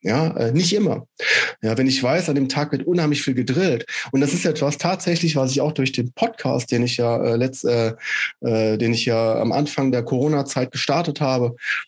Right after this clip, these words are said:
ähm, dann, ja, habe ich unheimlich viel mitgenommen. Ja, das hat mir auch nochmal hier und da die Augen geöffnet, weil,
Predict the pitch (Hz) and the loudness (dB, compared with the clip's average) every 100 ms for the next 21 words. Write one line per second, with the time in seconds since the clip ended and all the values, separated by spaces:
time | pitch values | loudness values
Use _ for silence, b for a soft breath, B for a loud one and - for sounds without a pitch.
0 | _ - 113 113 117 131 135 131 135 143 | _ -2 2 2 0 0 2 2 0 0
1 | 175 160 147 139 175 - 113 98 98 107 | 2 2 0 0 0 0 0 0 0 -4
2 | _ _ 107 104 113 127 131 147 147 120 | _ _ -2 0 0 0 0 2 2 2
3 | 120 113 110 107 113 160 104 101 104 101 | 2 2 2 2 2 2 0 0 -2 -4
4 | 98 101 98 98 | -4 0 0 0